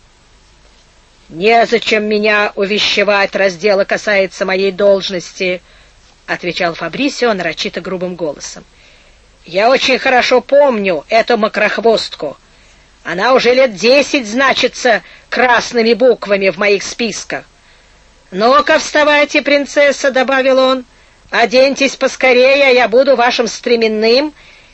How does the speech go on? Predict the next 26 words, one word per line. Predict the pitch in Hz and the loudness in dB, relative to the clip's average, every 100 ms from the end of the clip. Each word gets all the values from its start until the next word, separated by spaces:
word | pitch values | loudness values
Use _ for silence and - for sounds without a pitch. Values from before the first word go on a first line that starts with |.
| _ | _
и, | - | -4
с | 202 | -4
вашего | 185 226 254 269 | 0 0 0 0
дозволения, | 262 247 226 226 226 269 269 | 2 0 2 2 4 4 2
провожу | 262 247 220 180 254 | 2 0 0 2 2
вас | 269 214 | 2 0
в | |
здешнюю | 175 254 - 254 254 | 0 0 0 0 0
тюрьму". | - 226 247 302 302 - _ _ _ _ _ _ _ _ _ _ _ _ _ _ _ _ _ _ _ | 2 0 2 2 2 -2 _ _ _ _ _ _ _ _ _ _ _ _ _ _ _ _ _ _ _
Как | 220 214 | -8 -8
ни | 185 | -8
была | 175 175 214 | -6 -6 -6
больна | 165 180 220 311 | -6 -8 -4 -6
Камила, | - 175 160 135 - _ _ _ _ _ _ _ _ _ | -6 -10 -10 -16 -20 _ _ _ _ _ _ _ _ _
но, | 156 190 | -4 -2
услыхав | 220 - 247 247 302 202 - | -2 -2 -4 0 -2 -2 -4
эти | 247 - | -4 -4
слова | 202 - 196 208 254 | -8 -6 -4 -2 -2
и | 202 | -2
заметив, | 180 208 220 247 - - _ - - _ _ _ | -4 -4 -2 -4 -6 -18 _ -20 -20 _ _ _
что | - - 190 | -14 -6 -4
двое | 185 247 285 | -2 0 0
усатых | 233 - 285 247 202 | -2 -4 -6 -6 -10
стражников | - 214 262 214 185 170 160 | -8 -4 -2 -4 -8 -10 -12
намереваются | 170 185 190 262 196 - - | -8 -6 -2 -2 -2 -6 -14
силой | - - 294 359 214 131 | -14 -4 0 2 0 -8